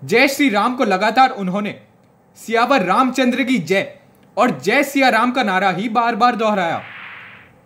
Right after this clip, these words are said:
ऐसा अनायास ही नहीं हुआ है। मोदी के भाषण का शेष कथानक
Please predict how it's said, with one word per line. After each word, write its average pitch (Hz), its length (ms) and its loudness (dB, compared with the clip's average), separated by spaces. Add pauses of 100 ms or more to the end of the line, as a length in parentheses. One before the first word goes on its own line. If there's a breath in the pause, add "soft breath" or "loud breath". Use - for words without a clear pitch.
(200)
ऐसा 175 160 0
अनायास 185 580 0
ही 233 80 -2
नहीं 277 160 0
हुआ 233 220 4
है। 151 120 -6 (920)
मोदी 233 220 0
के 269 140 2
भाषण 214 420 0
का 247 80 0
शेष 269 380 -4
कथानक 208 580 -4